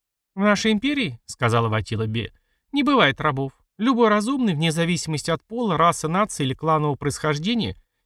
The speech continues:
если он может приносить пользу, разделять части общей ноши, способен занять в структуре общества положение, достойное своих заслуг.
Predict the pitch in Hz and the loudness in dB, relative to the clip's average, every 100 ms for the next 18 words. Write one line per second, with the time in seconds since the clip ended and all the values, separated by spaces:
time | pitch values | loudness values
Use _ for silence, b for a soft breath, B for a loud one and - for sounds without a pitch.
0 | - 214 214 202 185 - 165 175 - 147 | -8 -4 0 0 0 -2 -2 0 -2 -8
1 | - 180 135 139 131 151 135 - 147 135 | -2 -2 0 -2 0 0 0 0 -2 -2
2 | - 131 - 131 127 113 - - _ _ | -2 -4 -4 -4 -2 -4 -4 -10 _ _
3 | _ - 208 - 254 220 208 196 - 202 | _ -6 -6 -2 -2 0 2 0 0 -6
4 | 190 208 196 196 - 185 - 175 165 233 | -4 0 2 2 -2 -8 0 2 2 2
5 | 254 196 156 - 190 190 - 165 147 135 | 2 0 -2 -2 0 0 0 0 0 0
6 | 175 - 113 - | -4 -4 -10 -12